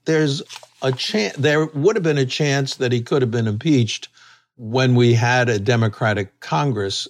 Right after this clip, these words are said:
uh, uh, House of Representatives a few years ago,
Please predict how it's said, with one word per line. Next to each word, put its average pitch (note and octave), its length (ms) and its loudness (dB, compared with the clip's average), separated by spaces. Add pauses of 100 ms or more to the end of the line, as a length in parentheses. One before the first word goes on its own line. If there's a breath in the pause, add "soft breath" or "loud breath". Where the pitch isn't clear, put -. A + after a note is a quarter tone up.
uh, A2 320 0 (160)
uh, G2+ 300 -2 (140)
House B2+ 260 2
of B2+ 60 -2
Representatives G#2 760 -2
a F#2+ 80 -6
few G2 200 -4
years F#2 380 -4
ago, F2+ 360 -12